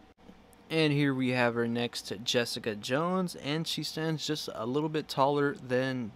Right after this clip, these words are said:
Jessica Jones. And then here I have Elektra next to my favorite Marvel Legends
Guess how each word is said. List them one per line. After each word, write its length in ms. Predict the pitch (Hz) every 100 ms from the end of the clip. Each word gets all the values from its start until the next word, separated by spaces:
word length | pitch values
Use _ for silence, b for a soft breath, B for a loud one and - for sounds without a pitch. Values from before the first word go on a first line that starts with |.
| -
Jessica 320 | 113 117 120
Jones. 680 | 110 127 143 117 110 117 - B B B B - - - - - - - - - - - - - - B B B B -
And 80 | 135
then 100 | 135
here 280 | 127 139 127
I 80 | 123
have 240 | 123 110
Elektra 420 | 113 117 - 120
next 320 | 110 113 -
to 60 | -
my 140 | 113
favorite 360 | 110 123 113 107
Marvel 320 | 110 110 110
Legends 680 | 110 113 117 117 113 110